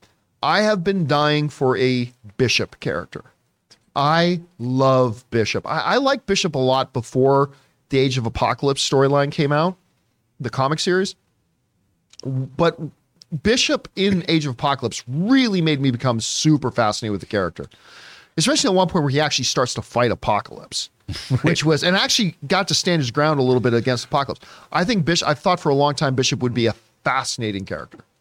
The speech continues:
Speaker 2: I think it's a great choice. I mean, I would go back and say the X-Men in general, 'cause, you know, Bishop, <laughs> when Bishop first was introduced in the comics, there was another character named Trevor Fitzroy that was
Speaker 1: Yep.
Speaker 2: also evil and all that.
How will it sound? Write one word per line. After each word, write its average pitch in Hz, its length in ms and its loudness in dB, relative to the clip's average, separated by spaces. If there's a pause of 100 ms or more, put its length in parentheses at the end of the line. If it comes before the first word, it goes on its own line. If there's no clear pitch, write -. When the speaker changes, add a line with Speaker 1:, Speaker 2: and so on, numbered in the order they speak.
Speaker 2:
I 135 100 4
think 165 100 2
it's 113 120 0
a - 20 -8
great 123 200 0
choice. 160 280 0
I - 80 2
mean, 123 180 2
I 117 140 2
would 135 160 2
go 117 140 2
back 101 240 0
and 101 120 -6
say 101 340 0
the 110 140 2
X-Men 107 360 0
in 87 80 0
general, 101 400 0
'cause, - 240 -2 (120)
you 107 80 2
know, 90 120 2
Bishop, 110 400 0
<laughs> - 320 -20
when 127 160 2
Bishop 156 280 2
first 135 280 0
was 101 160 0
introduced 107 400 0
in 107 40 0
the 98 40 -4
comics, 117 400 0
there 107 100 0
was 95 80 0
another 101 260 0
character 101 320 -2
named 90 200 0 (200)
Trevor 95 320 0
Fitzroy 101 600 0
that 95 100 0
was 76 240 -4
Speaker 1:
Yep. - 100 -8
Speaker 2:
also 98 360 0
evil 92 400 2
and 92 80 2
all 92 100 2
that. 95 140 0